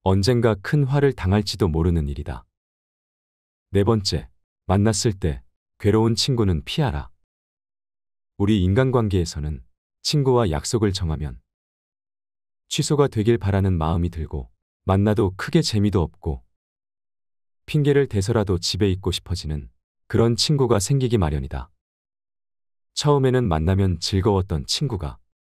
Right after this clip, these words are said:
점점 재미없어지고 나와 안 맞는 것 같다는 생각이 들면 인간관계를 정리해야 하는 하나의 신호로 받아들여도 좋다. 왜냐하면 살아가는 세월 동안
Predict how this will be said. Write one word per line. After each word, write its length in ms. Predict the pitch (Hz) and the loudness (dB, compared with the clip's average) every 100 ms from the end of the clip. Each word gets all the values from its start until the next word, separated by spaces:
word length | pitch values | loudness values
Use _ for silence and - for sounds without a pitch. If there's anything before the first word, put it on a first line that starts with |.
| _ _ _ _ _ _ _ _ | _ _ _ _ _ _ _ _
점점 420 | - 101 101 127 123 | -2 0 2 2 0
재미없어지고 880 | - 98 107 95 87 - - 69 - _ _ _ | 0 2 2 0 -4 -4 -6 -8 -10 _ _ _
나와 320 | 95 95 104 | 0 2 2
안 100 | 80 | 2
맞는 280 | 92 123 135 | 2 2 2
것 140 | 127 | 0
같다는 360 | - 113 101 92 | 0 -2 0 0
생각이 400 | 90 127 120 98 | -2 -2 -2 -2
들면 440 | 90 73 71 62 - _ _ _ _ _ _ _ _ _ _ _ _ | -4 -6 -8 -12 -18 _ _ _ _ _ _ _ _ _ _ _ _
인간관계를 760 | 98 107 131 120 113 101 98 90 | 0 2 2 2 0 0 0 -2
정리해야 500 | - 95 107 107 82 | 0 0 0 0 -2
하는 280 | 76 67 60 _ _ _ | -6 -12 -14 _ _ _
하나의 360 | - 139 135 123 | -4 0 2 2
신호로 380 | 117 139 123 117 | 2 0 2 2
받아들여도 560 | - 92 98 90 78 | 0 0 0 0 -2
좋다. 480 | 80 - - - 64 _ _ _ _ _ _ _ _ _ _ _ _ - | -4 -6 -8 -10 -12 _ _ _ _ _ _ _ _ _ _ _ _ 0
왜냐하면 540 | 98 110 117 110 104 | 2 4 4 2 2
살아가는 460 | 85 131 131 113 101 | 0 0 2 2 2
세월 320 | 98 135 120 | 0 0 0
동안 340 | 95 76 69 | -2 -4 -6